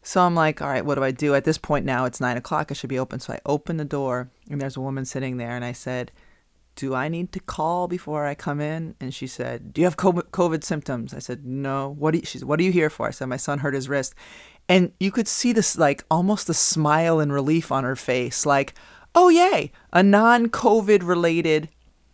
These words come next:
person." She's like, "Oh, come on in." And then I see people getting out of their cars behind me, coming up, calling. Every single other person, it was, they were there for a covid test. So,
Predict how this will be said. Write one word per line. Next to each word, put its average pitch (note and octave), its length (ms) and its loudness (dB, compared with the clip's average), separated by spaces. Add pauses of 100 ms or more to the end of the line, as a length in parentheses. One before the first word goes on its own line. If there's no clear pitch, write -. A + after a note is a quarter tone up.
person." F3+ 400 2
She's D#3 160 -2
like, E3+ 160 0
"Oh, D4+ 300 4
come G3+ 200 2
on B3 180 2
in." D#4 240 -10 (640)
And F3 240 4
then E3 440 2 (360)
I D#3+ 80 -4
see E3+ 300 0 (240)
people E3 280 0
getting D3 260 0
out C#3+ 140 0
of C#3 40 0
their C#3 120 0
cars C#3 320 -2
behind D#3 400 0
me, D3 80 -2
coming C#3 340 -4
up, C3+ 260 -2
calling. C3+ 600 2 (580)
Every F3 280 4
single D3 400 -2
other B2+ 180 0
person, - 560 -8
it - 160 -10
was, C3+ 240 -6
they C#3+ 140 -2
were B2+ 100 -4
there B2+ 160 -6
for B2+ 180 -6
a A#2+ 60 -4
covid B2+ 360 -8
test. - 420 -14 (320)
So, A#2+ 500 -2